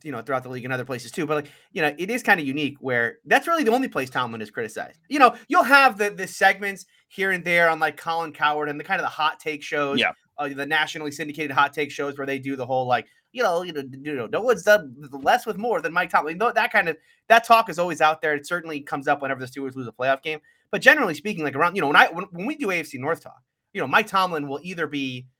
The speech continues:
Speaker 1: when we do the head coach rankings this year, Mike Tomlin will either be one or two, depending on how people are feeling about John Harbaugh. And I'm, I'm sure Ace is gonna make the case that Zac Taylor is now the best head coach in the A F C North. But reg-,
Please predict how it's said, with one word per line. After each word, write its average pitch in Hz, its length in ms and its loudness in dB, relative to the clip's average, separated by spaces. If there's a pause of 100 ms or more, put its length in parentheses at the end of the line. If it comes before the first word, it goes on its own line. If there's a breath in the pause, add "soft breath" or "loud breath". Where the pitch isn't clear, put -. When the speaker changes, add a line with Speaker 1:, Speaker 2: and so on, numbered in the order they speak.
Speaker 1:
when 147 120 -10
we 180 80 -4
do 190 140 -8
the 139 180 0
head 147 180 -2
coach 151 240 -4
rankings 110 520 -10
this 110 180 -20
year, 104 120 -10
Mike 185 220 -2
Tomlin 196 220 -2
will 160 80 -6
either 156 120 -4
be 135 100 -6
one 127 260 -6
or 113 60 -8
two, 117 360 -10 (140)
depending 160 260 -2
on 143 60 -6
how 143 160 6
people 139 240 -8
are 123 60 -4
feeling 131 180 -8
about 117 180 -2
John 120 200 -2
Harbaugh. 113 360 -2 (280 soft breath)
And 139 100 0
I'm, 139 220 0
I'm 135 140 -4
sure 139 260 -2
Ace 127 260 -8
is 123 80 -20
gonna 120 160 -8
make 123 160 -8
the - 60 -20
case 120 240 -12
that 110 120 -14
Zac 117 220 -2
Taylor 113 180 -4
is 107 60 -10
now 107 100 -6
the 101 60 -8
best 104 220 -6
head 104 120 -4
coach 107 240 -6 (360)
in 123 100 -10
the 120 120 -6
A 110 120 -2
F 107 80 -10
C 120 140 -14
North. 101 220 -8
But 151 100 2
reg-, 185 160 6